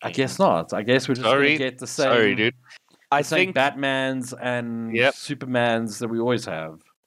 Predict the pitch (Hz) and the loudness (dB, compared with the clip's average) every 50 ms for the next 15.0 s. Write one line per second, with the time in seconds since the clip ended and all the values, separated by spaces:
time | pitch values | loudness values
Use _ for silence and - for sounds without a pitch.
0 | _ - 120 127 131 - 139 139 151 147 - 151 147 131 139 143 - - - 147 | _ 0 0 0 0 0 -2 -2 -2 0 -2 -2 0 2 0 -2 0 0 -4 0
1 | 143 143 143 143 - - 131 - 156 143 131 131 131 139 147 151 147 139 - - | 2 2 0 0 0 -6 -14 -14 -12 -8 -2 0 2 2 2 0 -4 -6 -8 -4
2 | 127 117 120 113 120 113 113 120 117 113 - - 123 120 123 - - 117 117 117 | -2 0 0 0 0 -2 -2 -6 -8 -8 -6 -4 -2 -2 -2 -4 -6 -6 -6 -6
3 | 113 113 113 107 107 104 104 98 - _ - - 107 104 107 107 - - 110 104 | -4 -4 -4 -6 -2 -2 -4 -4 -4 _ 0 2 2 2 2 0 0 0 0 0
4 | 101 98 101 98 98 - - 107 101 95 90 - _ _ _ - 107 120 117 113 | 0 -2 -10 -6 -6 -6 -6 -6 -8 -10 -10 -12 _ _ _ -12 -10 -8 -8 -6
5 | 110 107 107 101 92 101 104 95 - 101 98 101 120 123 - - 135 139 120 120 | -6 -4 -4 -2 -2 -2 0 -2 -2 -4 -2 -2 -4 -4 -4 -4 -4 -2 0 2
6 | 120 113 - 127 107 127 123 127 110 95 - 127 123 120 - - 131 117 104 113 | 2 2 2 2 2 2 0 0 -4 -2 -2 -2 -4 -4 -2 -4 -4 -2 -2 -6
7 | 95 110 104 104 - 107 104 104 101 98 98 92 82 95 92 - 117 117 110 110 | -6 -4 -4 -4 -4 -4 -2 -2 -2 0 -2 -2 -2 -6 -6 -2 0 2 2 2
8 | - - 107 101 110 107 104 - - 104 95 98 95 90 87 90 92 92 101 87 | 0 -2 -6 -4 -4 -4 -2 -2 -4 -4 -4 -4 -2 -2 -2 -2 -2 -2 -2 -2
9 | 92 82 - - 101 101 101 117 120 113 107 98 90 85 85 87 - - - - | -2 0 2 2 2 2 0 -2 -6 -6 -6 -6 -6 -6 -10 -12 -18 -20 -20 -12
10 | - 113 120 127 143 143 - - - 139 127 139 131 - 139 135 139 - - 127 | -4 -2 0 2 2 0 0 -2 -8 -6 -6 -4 -2 0 0 0 0 0 -2 0
11 | 135 139 131 - - - - - _ - 156 151 - 147 143 151 170 170 170 - | 2 2 2 0 -4 -20 -20 -12 _ -2 0 0 0 0 0 0 0 0 0 -4
12 | 151 143 147 156 151 135 143 139 135 139 135 _ _ _ _ _ _ _ _ - | -4 -2 -2 -2 -2 -2 -2 -2 -2 -4 -6 _ _ _ _ _ _ _ _ -2
13 | - 117 113 117 117 117 - 135 123 113 117 110 113 113 113 110 - - 120 107 | -2 2 2 2 2 2 0 -2 -2 -2 -6 0 2 2 2 2 -2 -10 -10 -8
14 | - 113 107 107 107 98 98 - 117 104 - 107 - - - 170 170 170 165 160 | -6 -4 -2 0 0 0 0 -4 -6 -4 -4 -4 -2 0 2 2 2 2 0 -2